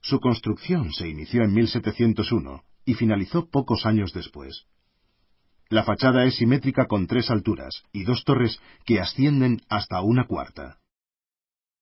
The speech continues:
Es interesante la arquería central de tres vanos a modo de atrio,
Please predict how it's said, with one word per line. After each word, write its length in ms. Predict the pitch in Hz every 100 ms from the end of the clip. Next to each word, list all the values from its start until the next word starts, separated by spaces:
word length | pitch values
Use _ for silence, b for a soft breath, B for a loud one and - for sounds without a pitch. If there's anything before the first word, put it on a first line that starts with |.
| _ _ _ -
Es 200 | 113 135
interesante 580 | 131 135 120 156 151
la 140 | 131 113
arquería 420 | 104 95 98 143
central 380 | - 110 120 135
de 100 | -
tres 240 | 104 107
vanos 380 | 92 123 113 - _
a 100 | 104
modo 260 | 95 117 135
de 160 | 117 123
atrio, 420 | - 71 67